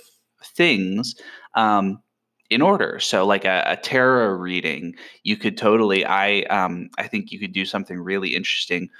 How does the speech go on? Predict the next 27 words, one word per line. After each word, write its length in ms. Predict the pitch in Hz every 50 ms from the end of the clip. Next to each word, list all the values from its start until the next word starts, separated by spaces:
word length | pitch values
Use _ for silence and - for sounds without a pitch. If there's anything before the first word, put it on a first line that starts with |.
| - - _ _
with, 360 | - 101 95 95 - _ _ _
like, 420 | - 95 98 90 87 92 - - - -
um, 420 | 95 95 92 87 85 - - 107 - _ _ _ _ _ _ _ _ _ _ _ _ _ _ _ _ _ _ _ _ _ _ _ - -
a 80 | 110
tarot 460 | 113 - - 123 117 117 117 113 110
reading 440 | 98 95 95 95 92 92 87 90 87 - - - - - _
for 400 | - - - 110 101 98 92 73
a, 400 | 53 65 85 92 85 82 64 - -
a 60 | -
character 1000 | - - - - 107 101 101 101 101 - - - 101 92 87 82 85 - - - -
while 320 | 101 95 104 101 101 98
working 340 | 95 98 98 98 - 107 101
on 180 | 98 92 90 87
a 60 | 90
novel 640 | 92 90 90 92 104 110 101 98 87 87 82 -
and 160 | - 76 - -
have 320 | - 104 95 92 90 -
that 320 | - 98 98 92 92 -
be 300 | - 87 85 87 98 - - - - - - -
sort 200 | - - 92 87
of 60 | 85
how 400 | - - - 110 104 101 98 101
you 240 | 98 95 95 92 92
progress 720 | - - - 110 90 95 98 101 95 85 82 - - -
their 440 | 101 98 95 92 95 90 87 90
storyline, 880 | 98 - - - - 104 101 104 107 95 92 90 92 92 90 87 85 - - - - - - - -
or 500 | 117 113 110 107 104 98 95 98 98